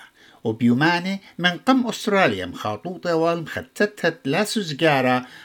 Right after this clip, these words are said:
على الواليات جوتو كاسة تي ولاية تجاروتا. وزيروت التجاروتا بدقل الخبويانا بمارا ات آي ليلة بخشاوة ات ماداثا ينتعرف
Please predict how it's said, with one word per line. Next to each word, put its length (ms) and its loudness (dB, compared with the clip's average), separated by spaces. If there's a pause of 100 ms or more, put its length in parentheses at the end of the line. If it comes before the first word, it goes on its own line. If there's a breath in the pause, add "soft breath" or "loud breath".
(140 loud breath)
على 220 2
الواليات 760 -2
جوتو 540 -2
كاسة 420 -4
تي 260 -4
ولاية 420 0
تجاروتا. 1040 -6 (680 loud breath)
وزيروت 500 -2
التجاروتا 800 0
بدقل 520 -6
الخبويانا 880 -4
بمارا 600 -2 (320 loud breath)
ات 120 -8
آي 260 2
ليلة 380 2
بخشاوة 720 -2
ات 380 -8
ماداثا 840 0 (400 soft breath)
ينتعرف 840 -2